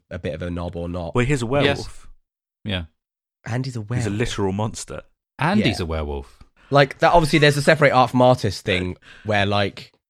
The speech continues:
Speaker 1: yeah, like, I don't know. I'm trying to think of another band I love. I thought, you know, Arcade Fire are one of my favorite bands. I know very little about them, and I don't
Speaker 3: Yeah.
Speaker 1: care to, to
Speaker 2: They
Speaker 1: need to.
Speaker 2: are
Speaker 1: It makes no
Speaker 2: kind of
Speaker 1: difference.
Speaker 2: deliberately anonymous, though, aren't they?
Speaker 1: Yeah. Um,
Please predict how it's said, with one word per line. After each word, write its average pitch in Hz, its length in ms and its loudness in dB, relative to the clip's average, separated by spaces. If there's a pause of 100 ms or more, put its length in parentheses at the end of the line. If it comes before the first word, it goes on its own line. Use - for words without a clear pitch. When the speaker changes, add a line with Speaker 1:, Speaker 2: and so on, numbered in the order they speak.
(500)
Speaker 1:
yeah, 107 300 0
like, 120 220 -2
I 151 80 4
don't 120 100 2
know. 95 140 -4
I'm 98 60 -6
trying 120 140 -4
to 107 40 -2
think 98 60 -4
of 101 60 -4
another 101 140 -4
band 82 320 -8
I 80 220 -12
love. 82 320 -12
I 117 80 -4
thought, - 160 -8
you 113 80 -4
know, 95 140 -2
Arcade 113 240 -4
Fire 95 180 -4
are 80 40 -8
one 85 80 -8
of 90 40 -8
my 87 80 -8
favorite 87 220 -8
bands. 82 280 -10
I - 80 -8
know - 140 -6
very - 240 -16
little 78 220 -12
about 85 260 -10
them, 131 260 -6
and 135 120 -2
I 135 40 2
don't 135 220 0 (100)
Speaker 3:
Yeah. 92 220 -8 (140)
Speaker 1:
care 135 480 -4
to, 101 180 -8
to - 100 -8
Speaker 2:
They 127 180 4
Speaker 1:
need 131 60 4
to. 113 80 4
Speaker 2:
are 95 200 4
Speaker 1:
It - 40 -12
makes - 60 -8
no 107 120 0
Speaker 2:
kind 95 140 -2
of 104 60 -6
Speaker 1:
difference. 87 180 -10
Speaker 2:
deliberately 85 600 -6
anonymous, 78 640 -12
though, 73 180 -14
aren't 76 220 -16
they? 98 80 -6
Speaker 1:
Yeah. 80 220 -8 (600)
Um, 117 440 0